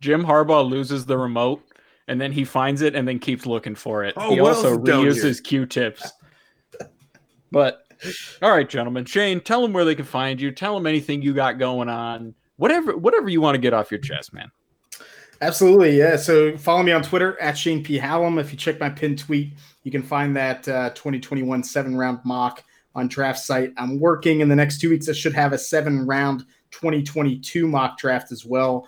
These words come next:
Speaker 3: So if you wanna look at the future, um, and kinda see that of, uh, all underclassmen in that class, I'll have in seven rounds. Uh, and then, yeah, that, that's it. Uh,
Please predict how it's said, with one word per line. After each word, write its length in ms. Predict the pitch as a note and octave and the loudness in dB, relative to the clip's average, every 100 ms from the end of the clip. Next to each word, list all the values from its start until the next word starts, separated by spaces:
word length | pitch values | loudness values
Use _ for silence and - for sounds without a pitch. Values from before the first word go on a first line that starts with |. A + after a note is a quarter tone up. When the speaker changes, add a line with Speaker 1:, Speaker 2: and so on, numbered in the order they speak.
| _ | _
Speaker 3:
So 140 | - C#3 | -14 -8
if 80 | A#2+ | -4
you 80 | |
wanna 200 | C#3 A3 | 2 4
look 160 | D#3 - | 4 0
at 60 | B2+ | -4
the 80 | |
future, 520 | - C#3 B2+ C#3+ A#2+ - _ _ | -6 -4 -2 -2 -6 -8 _ _
um, 340 | B2 B2 B2 B2+ | 2 4 2 0
and 100 | B2+ | -4
kinda 200 | C3 B2+ | -4 -4
see 240 | - C3 | -4 -2
that 400 | B2 A#2+ A#2 - | 0 0 -2 -4
of, 240 | A#2+ A#2 | -6 -4
uh, 280 | B2 A#2 A2+ - | -4 -2 -2 0
all 260 | B2+ B2 - | 2 2 0
underclassmen 840 | C#3 B2 - B2 B2 - B2+ A#2+ | -2 -2 -4 -4 -4 -4 -4 -2
in 80 | A#2+ | -2
that 180 | A#2+ | -4
class, 400 | A#2+ B2+ B2 B2 | -2 -2 0 -2
I'll 120 | B2 A#2+ | -8 -4
have 240 | A#2+ A#2 | -4 -4
in 120 | A#2 | -8
seven 340 | - B2+ A#2 A#2 | -10 -8 -8 -6
rounds. 420 | A#2 A#2 A#2 - - _ - | -6 -6 -8 -14 -20 _ -2
Uh, 320 | A#2 A#2 A#2+ | 2 4 4
and 140 | D3+ D#3+ | 2 4
then, 400 | E3 E3 D3 - F#3 | 4 4 0 0 4
yeah, 180 | C4 | 4
that, 140 | E3+ D#3+ | 6 6
that's 240 | D#3 D3+ | 4 4
it. 160 | F#3+ G3 _ _ | 0 0 _ _
Uh, 380 | C#3 C#3 C3+ C3+ | -2 0 0 -2